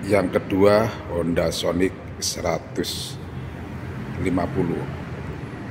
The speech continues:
Ini deretan motor sport bodi paling mungil, guys.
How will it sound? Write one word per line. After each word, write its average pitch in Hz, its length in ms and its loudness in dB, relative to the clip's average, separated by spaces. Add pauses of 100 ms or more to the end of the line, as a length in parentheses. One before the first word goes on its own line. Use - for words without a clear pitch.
(300)
Ini 98 720 4 (1800)
deretan 90 640 4
motor 90 320 2
sport - 320 4 (960)
bodi 95 400 4
paling 92 320 4
mungil, 92 400 2
guys. - 560 -2